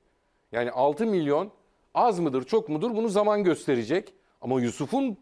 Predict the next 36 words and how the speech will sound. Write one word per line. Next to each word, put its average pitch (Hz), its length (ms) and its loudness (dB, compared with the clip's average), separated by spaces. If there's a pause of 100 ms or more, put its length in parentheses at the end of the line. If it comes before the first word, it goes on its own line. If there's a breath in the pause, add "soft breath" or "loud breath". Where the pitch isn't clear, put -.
(160)
bonservisiyle 135 840 0
alınmış 135 400 0
olması 113 520 0 (380 loud breath)
bence 151 240 0
çok 151 280 -4
büyük 131 200 -4
bir 101 100 -6
başarı. 101 460 0 (240 loud breath)
Ne 143 160 0
kadar 165 280 4
oynar, 104 460 0
bu 131 80 -8
sene 143 320 -2
ne 165 140 2
verir 120 320 2
bilmiyorum 135 380 0
ama, 151 300 0 (480 soft breath)
e, 117 200 4
kendi 131 360 -2
yaş 160 260 2
grubunda 117 720 -2
tüm 160 220 -2
dünyanın 123 460 0
tanıdığı 113 560 0 (260)
nadir 127 640 0
isimlerden 113 680 -2
birisi. 135 380 -2 (340 soft breath)
Düşünsene 113 560 -2
bir 131 80 4
ara 110 260 4 (260 loud breath)
Barcelona 120 460 2
formasıyla 117 640 -2
La 131 60 4
Liga 147 340 2
bile 123 160 0
gördü, 135 480 2